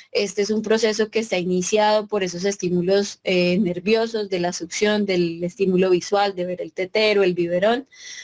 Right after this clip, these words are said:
Luego viene un acortamiento por la unión de los labios derecho e izquierdo, eh, que eran los, las dos estructuras que veíamos ahí como,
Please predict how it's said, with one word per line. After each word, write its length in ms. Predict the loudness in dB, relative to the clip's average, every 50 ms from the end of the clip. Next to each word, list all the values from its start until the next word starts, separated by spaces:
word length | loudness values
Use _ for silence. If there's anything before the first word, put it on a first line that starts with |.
| -20 -20 -20 _ _
Luego 460 | 2 4 4 4 4 4 2 2 2
viene 240 | 4 2 2 2 0
un 80 | -2
acortamiento 840 | -2 -2 0 -2 -2 0 -2 -2 -2 0 0 0 -2 -2 -4 -6 -2
por 140 | 0 2 2
la 100 | 2 0
unión 240 | 0 -2 -4 -4
de 80 | -2 0
los 220 | 2 2 2 2
labios 340 | 2 2 2 0 -2 -4 -2
derecho 380 | -2 0 0 0 -2 -2 0 0
e 60 | 0
izquierdo, 640 | -2 -2 -2 0 0 0 0 -2 -4 -4 -4 -4 -4 _ _ _
eh, 180 | -2 -2 -2 -2
que 160 | -4 -4 -2
eran 240 | -2 0 0 2 4
los, 380 | 4 4 2 0 -2 -6 -10 -4
las 240 | 0 0 0 0
dos 160 | -2 -6 -8 -8
estructuras 560 | -8 -4 -4 -4 -2 0 0 0 0 0 0
que 100 | 0 2
veíamos 480 | 2 4 2 2 2 0 -2 -2 -2
ahí 180 | 0 -2 -2 -2
como, 520 | -2 -2 0 2 2 2 2 2 0 -2